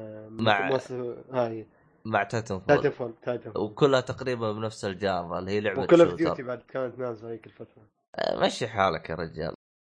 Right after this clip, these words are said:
Speaker 1: المهم إنه
Speaker 2: إيه.
Speaker 1: قتلوا اللعبة يعني.
Speaker 2: كان يقول
Speaker 1: آه.
Speaker 2: كمان عاد، آه، بنشوف نو يتم، نو-، البقاء الأقوى على قولتهم.
Speaker 1: أيوة،
Speaker 2: <laughs>
Speaker 1: بالضبط. آه، راحت من أحد الضحايا لتايتن فول. آه، عمومًا أنا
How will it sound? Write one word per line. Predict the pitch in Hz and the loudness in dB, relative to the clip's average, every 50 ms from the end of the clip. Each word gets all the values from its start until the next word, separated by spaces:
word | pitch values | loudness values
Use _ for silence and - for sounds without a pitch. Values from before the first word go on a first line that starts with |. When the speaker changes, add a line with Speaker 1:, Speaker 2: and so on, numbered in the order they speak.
| _ _ _ - - | _ _ _ 4 4
Speaker 1:
المهم | 175 196 190 196 202 185 | 6 6 6 2 2 2
إنه | 175 165 156 | 0 -2 0
Speaker 2:
إيه. | - | 2
Speaker 1:
قتلوا | - - 170 - 139 120 107 | 2 2 2 2 -4 -4 -2
اللعبة | 104 107 104 101 92 90 80 85 90 | -4 -4 -4 -6 -6 -6 -10 -12 -14
يعني. | 82 78 78 76 - - _ _ _ _ _ _ _ _ _ | -14 -16 -16 -18 -18 -20 _ _ _ _ _ _ _ _ _
Speaker 2:
كان | - 139 151 | 4 6 6
يقول | 156 151 143 170 180 | 6 6 6 4 4
Speaker 1:
آه. | 120 113 - | 4 4 4
Speaker 2:
كمان | 156 160 165 165 160 | 4 4 4 2 2
عاد، | 135 143 147 139 123 143 | 0 0 -2 -2 -2 -2
آه، | 139 135 135 131 120 - - _ _ _ _ _ _ - | 0 0 0 0 -2 -4 -12 _ _ _ _ _ _ -6
بنشوف | 135 143 143 - 180 160 - 156 | -6 -4 0 0 0 0 2 0
نو | 160 | 0
يتم، | 156 147 151 - 143 127 | 0 2 0 -2 -2 -2
نو-، | 120 120 139 156 160 147 139 139 127 104 - | -4 -2 0 0 0 0 -2 -6 -10 -12 -12
البقاء | 139 131 143 156 - 156 147 | -6 0 0 2 4 4 2
الأقوى | 139 135 139 135 - 135 123 | 4 2 -2 -2 -2 -4 -6
على | 117 117 113 120 | -6 -4 -6 -6
قولتهم. | 117 113 - - 113 107 104 _ _ - | -6 -8 -10 -14 -18 -20 -20 _ _ 4
Speaker 1:
أيوة، | 123 135 147 170 175 175 175 175 175 175 175 151 131 131 - - | 6 6 6 6 2 0 -2 -2 -2 -2 -2 -4 -6 -12 -16 -20
Speaker 2:
<laughs> | - - - - 107 | -20 -18 -14 -8 -6
Speaker 1:
بالضبط. | 113 113 107 104 104 98 92 87 123 - - - - - _ - _ _ - - - - - | -6 -6 -6 -6 -6 -6 -4 -6 -8 -12 -12 -20 -20 -20 _ -20 _ _ -20 -20 -20 -14 -8
آه، | - 90 - 90 98 120 | -4 -2 0 2 2 4
راحت | 135 180 185 - - 165 147 - 147 | 4 4 2 2 0 -8 -10 -8 -10
من | 147 151 | -6 -6
أحد | 165 165 160 139 | -6 -6 -4 -6
الضحايا | 139 135 127 139 135 - 156 180 202 190 | -6 -6 -4 -8 -4 -4 -4 -4 -4 -6
لتايتن | 170 151 135 - 123 110 104 104 98 92 | -6 -6 -8 -8 -8 -10 -8 -10 -12 -12
فول. | - 80 71 62 - _ _ _ _ _ _ _ _ _ - | -10 -12 -12 -12 -12 _ _ _ _ _ _ _ _ _ -8
آه، | - - - - - | -8 -8 -6 -4 -2
عمومًا | 165 214 240 233 220 214 | 2 4 4 4 4 4
أنا | 208 202 175 196 185 170 160 147 139 117 101 | 4 4 4 4 2 2 2 2 2 2 0